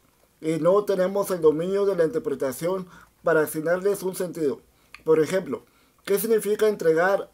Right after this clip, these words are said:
a alguien a Satanás? Primera Corintios cinco cinco. El asunto no es tan sencillo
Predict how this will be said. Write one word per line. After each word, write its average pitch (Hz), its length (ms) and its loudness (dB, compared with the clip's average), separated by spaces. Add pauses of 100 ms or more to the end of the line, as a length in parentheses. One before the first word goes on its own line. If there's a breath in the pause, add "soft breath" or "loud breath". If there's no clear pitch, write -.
a 151 240 0
alguien 180 260 0
a 165 60 -2
Satanás? 156 640 -4 (380 soft breath)
Primera 185 340 0
Corintios 202 460 2
cinco 185 280 -6
cinco. 160 400 -10 (320 soft breath)
El 147 100 0
asunto 202 500 4
no 196 160 2
es 196 140 -2
tan 196 180 -4
sencillo 185 600 -4